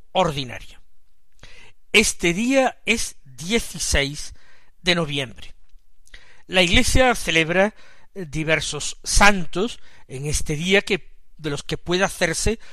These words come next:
memoria litúrgica. Por ejemplo, se celebra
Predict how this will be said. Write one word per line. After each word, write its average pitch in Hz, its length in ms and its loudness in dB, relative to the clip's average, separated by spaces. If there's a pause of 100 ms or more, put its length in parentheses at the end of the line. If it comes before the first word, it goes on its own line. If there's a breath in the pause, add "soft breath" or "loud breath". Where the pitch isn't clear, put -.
(240 loud breath)
memoria 180 680 -2 (120)
litúrgica. 160 840 -6 (1080 soft breath)
Por 185 140 4
ejemplo, 175 480 -2
se 151 260 -2
celebra 156 680 -2